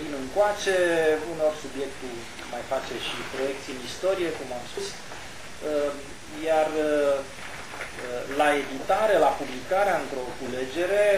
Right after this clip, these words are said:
autorul nostru simte chiar nevoia să facă și aici, și în, eh, bucățile finale din carte, eh, chiar și câte o mică notă de subsol, eh, cu tare personaj primește câteva hârtii albastre.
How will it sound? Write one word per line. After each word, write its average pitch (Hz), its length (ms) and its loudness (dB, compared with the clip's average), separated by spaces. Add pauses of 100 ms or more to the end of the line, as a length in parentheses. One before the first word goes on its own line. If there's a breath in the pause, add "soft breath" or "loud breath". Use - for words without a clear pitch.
(200)
autorul 180 420 0
nostru 202 200 -2 (140)
simte 202 220 -2 (100)
chiar 202 140 4 (120)
nevoia 185 360 4 (100)
să 160 200 -2
facă 208 220 2 (120)
și 226 100 -2 (100)
aici, 196 360 -2
și 202 120 -2 (100)
în, 160 80 -4 (120)
eh, 135 60 -4 (240)
bucățile 147 480 -4
finale 139 240 -4 (100)
din 123 180 -10
carte, 180 300 0 (100)
eh, - 680 -8
chiar 208 200 4
și 208 120 -4
câte 202 240 -2
o 196 100 -2
mică 208 160 -2 (100)
notă 208 160 4 (100)
de 175 80 0 (100)
subsol, 190 560 4
eh, - 1160 -6 (1000)
cu 151 80 -4 (100)
tare 185 220 6 (100)
personaj 165 540 4 (180)
primește 165 420 -2 (120)
câteva 170 320 2 (100)
hârtii 165 420 2
albastre. 151 580 4